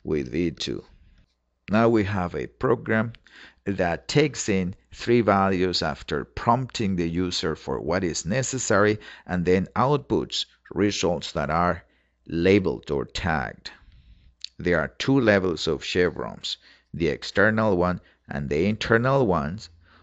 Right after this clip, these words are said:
where the local variables V T, R one and R two exist. After the program finishes, those variables are deleted. Those are local or temporary variables.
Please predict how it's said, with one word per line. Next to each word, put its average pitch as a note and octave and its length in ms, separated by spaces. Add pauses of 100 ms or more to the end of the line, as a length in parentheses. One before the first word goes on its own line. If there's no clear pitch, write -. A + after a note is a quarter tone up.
(120)
where G2 260
the F2 160
local B2+ 460
variables F#2+ 640
V G#2+ 160
T, F#2 380
R F#2+ 200
one E2+ 240
and E2 160
R F#2 160
two G2+ 420 (420)
exist. D2 880 (1300)
After C3 460
the A2+ 100
program F#2 480
finishes, A2+ 800 (400)
those G#2 420
variables E2 720 (300)
are E2+ 280 (240)
deleted. G#2 600
Those E2+ 240
are E2+ 100
local B2 720
or E2 180 (120)
temporary D#2+ 840
variables. D#2 840